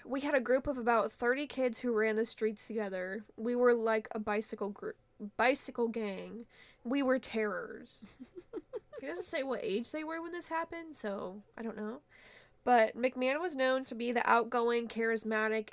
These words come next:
and attractive older brother, while Kaufman was a quiet, non-athletic kid,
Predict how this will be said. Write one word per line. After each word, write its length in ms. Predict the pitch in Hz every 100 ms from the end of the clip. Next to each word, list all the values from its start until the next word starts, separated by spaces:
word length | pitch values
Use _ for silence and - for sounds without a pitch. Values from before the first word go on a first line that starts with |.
| 220
and 240 | 214 214
attractive 580 | 202 - 220 220 233 208
older 220 | 214 214
brother, 520 | 208 202 214 240 294 - - - _
while 300 | 220 214 214
Kaufman 540 | - 220 220 226 220 220
was 120 | 220
a 60 |
quiet, 540 | 220 - 214 214 208 202
non-athletic 880 | 202 208 208 202 202 208 202 190 -
kid, 520 | - 208 196 190 190